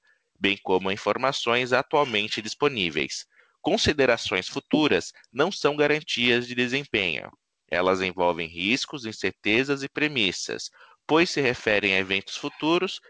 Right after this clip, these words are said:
e, portanto, dependem de circunstâncias que podem ou não ocorrer. Investidores devem compreender que condições econômicas gerais, condições da indústria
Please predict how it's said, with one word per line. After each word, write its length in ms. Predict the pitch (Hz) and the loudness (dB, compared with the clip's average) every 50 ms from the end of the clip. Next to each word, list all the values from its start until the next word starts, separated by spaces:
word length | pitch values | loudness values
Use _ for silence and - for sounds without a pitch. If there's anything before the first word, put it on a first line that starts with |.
| _ _ - | _ _ -12
e, 80 | 127 | -8
portanto, 640 | _ - 156 151 - _ 147 143 147 160 165 _ - | _ 2 2 2 2 _ 2 4 4 2 -2 _ -12
dependem 560 | 147 110 123 - _ - 139 143 151 151 151 147 | -4 -4 -6 -4 _ -2 0 0 0 -4 -8 -8
de 80 | 147 | -8
circunstâncias 880 | - - 139 135 - 131 127 - - - 120 123 131 127 - 127 - - | -8 -8 -8 -10 -10 -12 -12 -12 -4 -2 0 0 0 -2 -4 -8 -8 -8
que 140 | - 147 - _ _ | -12 -12 -14 _ _
podem 360 | - 113 117 123 123 131 143 | 2 4 4 4 2 0 -2
ou 100 | 156 156 | -2 -4
não 180 | 151 120 98 101 | -4 -4 -2 -2
ocorrer. 560 | 101 104 - - 143 135 107 92 82 78 - _ _ _ _ _ - - _ _ _ | -2 -4 -4 -4 -2 0 2 0 0 0 -4 _ _ _ _ _ -20 -20 _ _ _
Investidores 920 | - 113 117 113 110 104 - - 104 92 90 101 107 120 131 147 151 147 | -4 -2 0 0 0 0 0 -4 -4 -2 0 2 4 4 4 2 0 0
devem 240 | 123 120 107 101 104 | 2 2 2 2 0
compreender 840 | 95 - 107 101 101 - 101 107 101 95 92 85 95 104 120 135 - | -4 -6 -8 -8 -8 -4 -2 -2 -2 -2 -2 -2 0 0 0 0 -2
que 120 | - 131 | -6 -6
condições 720 | _ - 113 107 104 98 87 - - - 113 120 131 135 131 | _ -4 -8 -6 -6 -6 -8 -8 -6 -4 -2 -2 -2 0 -2
econômicas 720 | 135 - - 139 120 113 107 101 104 101 - - 101 98 | -4 -4 -4 -6 -4 -2 -4 -4 -4 -6 -4 -4 -4 0
gerais, 500 | 110 104 98 95 80 73 67 - - - _ - - - _ _ | 0 0 2 2 0 0 -2 -4 -10 -16 _ -20 -20 -20 _ _
condições 640 | - 120 117 117 113 117 - - - 127 139 147 143 | -2 -2 -2 0 0 -2 -2 -2 0 0 0 0 0
da 100 | 147 151 | 0 0
indústria 720 | 156 156 123 113 104 95 85 - - _ - - 69 - | 0 -4 -4 -4 -2 -2 -4 -6 -10 _ -6 -6 -6 -6